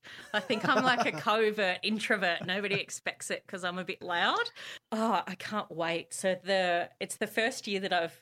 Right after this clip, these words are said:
ever been basically nominated <laughs> for anything. And they just keep on coming, which is, which is blowing my mind a little bit. So I've been nominated for two Osmompreneur Awards. One is Making a Difference Nonprofit Award,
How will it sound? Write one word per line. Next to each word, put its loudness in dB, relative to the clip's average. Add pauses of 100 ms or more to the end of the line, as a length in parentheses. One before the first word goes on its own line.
(120)
ever -2
been -4
basically -10
nominated -2
<laughs> -
for 2
anything. 0 (840)
And 4
they 4
just -2
keep 2
on 4
coming, 2
which -2
is, 0
which 0
is 0 (680)
blowing 2
my 2
mind 0
a -2
little -2
bit. -8
So -2
I've -4
been -4
nominated -2
for -8
two -6
Osmompreneur -6
Awards. -4 (440)
One 0
is -4
Making -4
a -10
Difference -6
Nonprofit -2
Award, 2